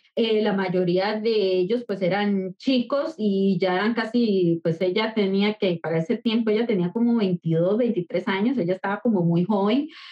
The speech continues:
Y, pues, eh, el resto de la guild, ya los chicos ya eran,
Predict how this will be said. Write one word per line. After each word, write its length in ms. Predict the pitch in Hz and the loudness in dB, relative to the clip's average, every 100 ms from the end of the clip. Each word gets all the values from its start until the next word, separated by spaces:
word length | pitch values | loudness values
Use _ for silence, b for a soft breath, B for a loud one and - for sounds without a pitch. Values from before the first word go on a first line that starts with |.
| B B | B B
Y, 220 | 240 285 254 | -2 0 0
pues, 360 | 262 277 277 - | 0 -2 -4 -2
eh, 580 | 190 185 180 180 180 180 | 0 2 2 2 2 0
el 100 | 165 | 0
resto 280 | 196 196 240 | -4 -2 0
de 80 | 240 | 0
la 140 | 247 | 0
guild, 380 | 254 269 285 247 | 0 0 0 0
ya 260 | 202 208 | 0 0
los 200 | 220 214 | -2 -2
chicos 420 | - 208 - 240 240 | -4 -6 -2 -2 0
ya 280 | 185 180 | -2 -2
eran, 520 | 185 202 220 196 165 | -2 -2 -4 -4 -6